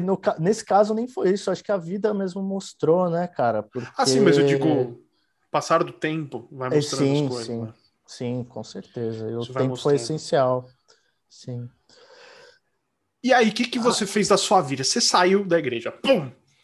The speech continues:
Speaker 2: Abriu-se um,
Speaker 1: Sim.
Speaker 2: acredito que abriu um planeta pra você. De
Speaker 1: Sim.
Speaker 2: coisas que você não estava acostumado. S-, a-, m-, m-,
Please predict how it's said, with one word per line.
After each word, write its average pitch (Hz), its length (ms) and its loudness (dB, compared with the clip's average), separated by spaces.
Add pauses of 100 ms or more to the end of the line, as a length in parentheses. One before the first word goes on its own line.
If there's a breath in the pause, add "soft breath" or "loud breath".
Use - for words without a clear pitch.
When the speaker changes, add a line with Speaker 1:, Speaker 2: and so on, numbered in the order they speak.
(160)
Speaker 2:
Abriu-se 180 540 2
um, 233 60 0
Speaker 1:
Sim. 202 140 -4
Speaker 2:
acredito 156 600 0
que - 120 0
abriu 160 340 4
um 247 260 -6 (180)
planeta 165 560 0
pra 120 160 -8
você. - 300 -8
De - 60 -20 (1200)
Speaker 1:
Sim. 135 220 0
Speaker 2:
coisas 147 360 2
que - 100 -4
você 156 260 0
não 156 100 0
estava 156 300 0
acostumado. 127 640 -6 (440 loud breath)
S-, - 340 -6
a-, - 240 -6
m-, 175 200 -4
m-, 151 320 -10